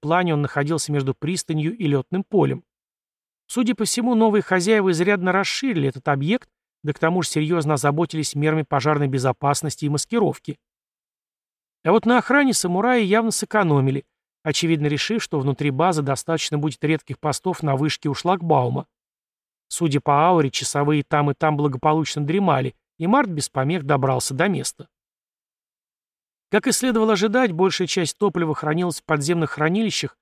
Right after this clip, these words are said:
в надежно изолированных друг от друга емкостях, да еще и на значительном расстоянии от основного комплекса зданий и летного поля. То есть нужного эффекта можно было и не достичь.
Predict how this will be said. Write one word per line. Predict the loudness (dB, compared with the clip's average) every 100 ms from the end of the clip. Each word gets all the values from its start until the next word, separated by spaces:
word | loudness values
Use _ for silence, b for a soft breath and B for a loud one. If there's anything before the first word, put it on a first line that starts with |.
| _ _ _
в | 0
надежно | 0 2 0 0
изолированных | -2 0 0 0 -2 -2
друг | -4 -2
от | -2
друга | 0 0 0
емкостях, | 0 -2 -4 -12 -12 -14 _ _ _ -4
да | -2
еще | 0 0
и |
на | 0
значительном | 0 -2 -2 -2 -2
расстоянии | -2 -4 -2 0 0
от | -2
основного | -6 -4 0 0 -2
комплекса | -2 -4 -4 -6 -6
зданий | -2 0 2 2
и |
летного | 0 -2 -2 -2
поля. | 0 0 -2 -6 _ _ _ _ _ _ _ _
То | 0
есть | 0 0
нужного | -2 0 0 0
эффекта | 0 0 -2 0
можно | 0 0 0
было | 0 0
и |
не | 0
достичь. | -2 -2 -6 -10 -10